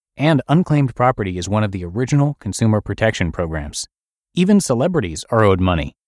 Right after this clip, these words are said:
As of twenty thirteen, Lindsay Lohan is owed one thousand five hundred sixty dollars, Cindy Crawford a hundred one thousand nine hundred, Justin Timberlake is out three thousand five hundred seventy-nine dollars,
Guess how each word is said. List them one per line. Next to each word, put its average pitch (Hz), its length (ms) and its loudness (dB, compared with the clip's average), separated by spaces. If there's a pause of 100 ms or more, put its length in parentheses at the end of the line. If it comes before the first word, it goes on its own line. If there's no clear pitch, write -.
(380)
As 165 160 0
of 170 160 2
twenty 135 300 2
thirteen, 98 640 0
Lindsay 127 280 2
Lohan 104 540 2
is 110 200 -6
owed 107 300 -2 (120)
one 131 180 2
thousand 113 360 2
five 110 260 0
hundred 92 240 -4
sixty 101 320 -6
dollars, 76 420 -10 (100)
Cindy 139 300 0
Crawford 107 580 0
a 110 100 -4
hundred 131 340 0
one 127 240 2
thousand 95 440 -2
nine 90 220 -2
hundred, 104 380 -2 (260)
Justin 127 320 2
Timberlake 107 480 0
is 101 100 -4
out 104 220 2
three 139 220 0
thousand 107 400 0
five 107 260 0
hundred 92 240 -6
seventy-nine 90 640 0
dollars, 76 360 -6